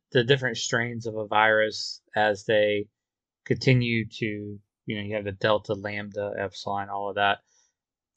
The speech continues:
Isn't it technically more contagious but less severe? Isn't that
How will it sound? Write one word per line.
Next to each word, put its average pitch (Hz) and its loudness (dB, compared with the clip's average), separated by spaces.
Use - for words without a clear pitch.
Isn't 175 6
it 190 8
technically 185 6
more 151 6
contagious 139 2
but 110 2
less 120 4
severe? 107 0
Isn't 151 4
that 180 6